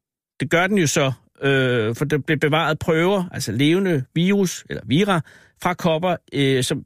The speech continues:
i dag sandsynligvis befinder sig både i russiske og amerikanske forskningsinstitutioner, og sikkert også i Israel, og muligvis i Iran, og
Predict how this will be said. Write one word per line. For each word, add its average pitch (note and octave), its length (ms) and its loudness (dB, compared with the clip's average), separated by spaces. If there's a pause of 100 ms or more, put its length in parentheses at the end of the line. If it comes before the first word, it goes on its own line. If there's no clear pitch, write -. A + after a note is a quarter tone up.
i E3+ 80 -2
dag E3+ 240 0 (480)
sandsynligvis F3 800 2 (1000)
befinder F3 320 2
sig D#3+ 140 -2
både F#3+ 200 2
i F3 40 2
russiske G3 440 0
og - 20 4
amerikanske F3 460 -2
forskningsinstitutioner, F3+ 1040 0
og C#3+ 80 2
sikkert F#3+ 220 2
også E3+ 200 0
i - 60 0
Israel, E3+ 420 0
og C3+ 180 2 (100)
muligvis F#3+ 360 2
i E3+ 140 2
Iran, E3+ 300 2
og B2+ 180 2